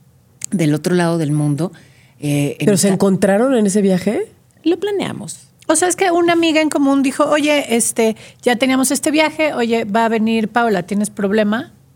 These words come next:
Speaker 3: No, no la conozco. Siempre es interesante porque cuando viajas, ahí es donde en realidad conoces a las personas.
Speaker 2: Claro.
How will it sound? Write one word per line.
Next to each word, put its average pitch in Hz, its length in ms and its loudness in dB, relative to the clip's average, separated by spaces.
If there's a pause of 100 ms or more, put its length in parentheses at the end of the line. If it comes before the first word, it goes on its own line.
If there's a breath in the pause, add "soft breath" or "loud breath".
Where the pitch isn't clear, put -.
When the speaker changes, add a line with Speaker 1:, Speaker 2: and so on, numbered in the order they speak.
(200)
Speaker 3:
No, 233 320 2
no 220 140 2
la 220 100 2
conozco. 254 460 -2 (240 loud breath)
Siempre 285 340 0
es 320 100 0
interesante 226 520 0
porque 160 260 -4
cuando 170 320 0
viajas, 208 480 0
ahí 151 160 -2
es 175 100 -2
donde 196 460 -2
en 170 160 0
realidad 165 380 0
conoces 180 400 -2
a 180 60 0
las 180 140 -2
personas. 214 440 -2
Speaker 2:
Claro. 180 400 2